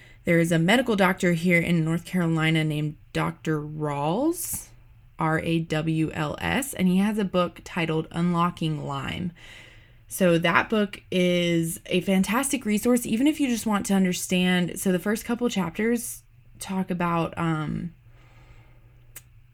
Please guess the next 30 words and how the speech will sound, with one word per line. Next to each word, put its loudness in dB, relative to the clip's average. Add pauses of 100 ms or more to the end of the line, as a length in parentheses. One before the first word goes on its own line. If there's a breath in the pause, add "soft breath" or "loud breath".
(340)
tick-borne 0
illness 4
and 2
all 4
the 0
different 0
bacteria. 0
So -2
some 0
of 4
that 0
stuff -2
I 0
kind 2
of 2
mentioned 2
in 2
the -2
episode, 0
that 0
book -2
is -6
where -2
I -2
got -6
that -6
from. -4 (520 loud breath)
Um, 0
and 4
then 0